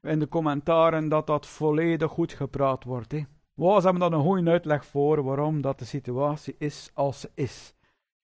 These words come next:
Dus over David geen kwaad woord in de Joodse traditie, absoluut niet. En ik denk dat de Heer Jezus juist daarom ook hier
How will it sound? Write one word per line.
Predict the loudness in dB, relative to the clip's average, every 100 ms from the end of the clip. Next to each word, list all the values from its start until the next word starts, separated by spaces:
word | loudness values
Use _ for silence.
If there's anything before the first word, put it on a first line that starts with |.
| _
Dus | -2 0 0 -4 _ _ -8
over | -6 -2 4
David | 4 4 0 -6 -20 -12
geen | -2 2 2 0
kwaad | 2 6 4 4
woord | -4 0 -2 -4 -6
in | -4
de | 0
Joodse | 0 -2 -6 -6
traditie, | -4 -4 -6 -6 -6 -8 -8
absoluut | -4 -4 -6 -4 0 0 -2
niet. | -2 -2 -4 _ _ _ _ _ _ _ _ _ _ -14
En | -10
ik | -4
denk | -2 -2
dat | -4
de | -4
Heer | -2
Jezus | -2 -2 -2
juist | -2 -4 -2
daarom | 0 0 0 -2
ook | -4
hier | -4 -2 -2 -2